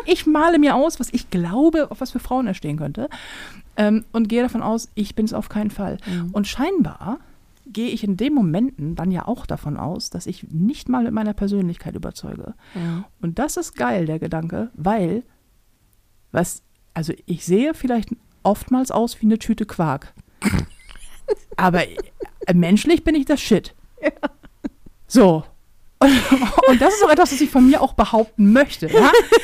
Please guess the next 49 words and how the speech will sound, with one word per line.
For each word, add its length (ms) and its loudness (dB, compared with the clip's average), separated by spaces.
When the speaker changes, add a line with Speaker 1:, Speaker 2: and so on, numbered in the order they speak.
Speaker 1:
So, 80 8
also 240 2
das 180 -4
mit 80 2
dem 140 0
Quark 480 2
nicht. 360 4
Aber 240 6
das, 240 0
das 200 0
mit 100 0
dem 120 2
menschlich. 460 -2
Es 120 -6
ist 120 -6
okay. 520 -2
Es 80 -12
ist 160 -4
Speaker 2:
Mhm. 40 -2
Speaker 1:
okay, 200 2
mit 80 -6
mir 100 0
zusammen 300 -2
zu 80 -6
sein. 100 -2
Es 80 -6
ist 120 -2
Speaker 2:
Ja. 60 0
Speaker 1:
auch 60 -6
okay, 300 -2
auf 120 -6
mich 160 0
zu 120 -14
stehen. 500 -4
Und 80 4
es 80 2
ist 120 -6
auch 120 0
okay, 440 0
irgendwie 440 -2
sich 160 -10
in 60 4
mich 160 -2
zu 60 -12
verlieben. 420 -4
Speaker 2:
Merkst 320 4
du 80 2
eigentlich, 680 -4
ähm, 420 -2